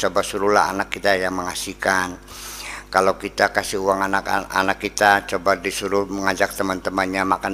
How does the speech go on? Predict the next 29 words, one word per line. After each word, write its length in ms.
bareng-bareng, 640
kan 240
begitu. 400
Ini 160
mah 160
enggak, 400
sejak 400
kecil 480
anak 320
itu 80
diajari 640
medit 720
oleh 320
bapaknya. 960
"Di 80
sini 240
saja, 480
makanya 400
jangan 240
bawa 80
keluar, 320
nanti 320
teman-teman 560
kamu 160
pada 240
mentas 320
semuanya." 480
Hebat. 480
<laughs> 80